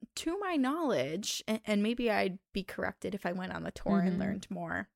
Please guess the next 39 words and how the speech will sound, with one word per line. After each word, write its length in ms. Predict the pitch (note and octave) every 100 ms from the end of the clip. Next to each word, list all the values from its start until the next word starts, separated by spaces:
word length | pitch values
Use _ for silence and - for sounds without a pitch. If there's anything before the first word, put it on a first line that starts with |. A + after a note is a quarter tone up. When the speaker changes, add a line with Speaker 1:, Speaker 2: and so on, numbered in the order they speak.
| _ _ _ _ _ _ _
Speaker 1:
but 180 | G#3 A3
to 100 | C#4
my 120 | D4+
knowledge, 360 | C#4+ A#3+ A#3 G#3
I 80 | G#3
don't 260 | G3+ B3+
believe 500 | - G#3+ G3 E3+ E3+ _ _ _ _ -
that 220 | G3+ G3+
the 80 | F#3+
slaves 500 | - G3 G3 F#3 -
had 220 | - -
died 400 | G3 A3 A#3 A3 -
in 80 | -
the 80 |
home 520 | F#3+ - F2 - G#3 G#3+
or 100 | -
any 200 | - G3
slaves 340 | F#3+ - - -
had 80 | -
died 240 | - -
in 80 | G#3+
the 60 | G3
home. 200 | G#3 F#3+
Speaker 2:
Wow. 140 | F3+ F3+ - _ -
Speaker 1:
So 160 | -
perhaps 480 | A3 A3 C4+ C4+ -
these 160 | G#3+ G#3
spirits 640 | - F#3+ F#3 F#3+ - - -
are 280 | F#3 F3+ -
actually 300 | F#3+ - G3
just 240 | F#3+ -
residual 580 | F#3 F#3 F3+ F3+ A#3+ B3
hauntings, 640 | - C4 B3+ D4 D4+ D4
an 120 | A3+ G3 F#3+
echo 420 | - G#3 F#3+ G#3
of 200 | G#3+ G#3
the 80 | F#3+
past. 680 | - G3+ C4+ - - -
Speaker 2:
Hmm. 280 | B3 B3 F#3+